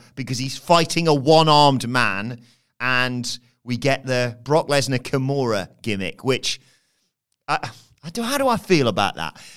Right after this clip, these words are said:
As a, an M M A fan, I do like the fact that they put that over of, like, he's got this U F C experience, why wouldn't he utilise it? But also,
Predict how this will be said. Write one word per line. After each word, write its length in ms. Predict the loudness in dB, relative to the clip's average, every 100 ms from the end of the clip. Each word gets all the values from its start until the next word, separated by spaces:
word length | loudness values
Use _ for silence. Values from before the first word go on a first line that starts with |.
| -8 0
As 160 | 2
a, 240 | 6 6 6
an 100 | 4
M 160 | 2 2
M 140 | 2
A 180 | 2 2
fan, 600 | -2 -4 -2 -4 -6 -12 _ -4
I 120 | -4
do 340 | 0 2 2
like 280 | 2 0 0
the 80 | -6
fact 260 | -6 -6
that 120 | -6 -6
they 160 | -4
put 380 | -6 -8 -8 -4
that 180 | -4 -4
over 420 | -4 -4 -8 -10
of, 120 | -8
like, 380 | -4 -4 -6 -14 _ _ _ _ _ _
he's 180 | -14 0
got 220 | 2 2
this 460 | 2 -2 -2 -6 -8 _ _ _
U 240 | -6 0 2
F 100 | 0
C 240 | 0 -2
experience, 840 | -2 -4 -6 -2 -2 -2 -4 -6 -10
why 480 | -12 -4 0 2 0
wouldn't 360 | -2 -6 -8
he 120 | -10
utilise 880 | -10 -10 -6 -6 -6 -10 -12 -14 -10
it? 280 | -8 -8 -8 _ _ _ _ _ _ -2
But 160 | 0 4
also, 760 | 4 4 0 0 0 0 -2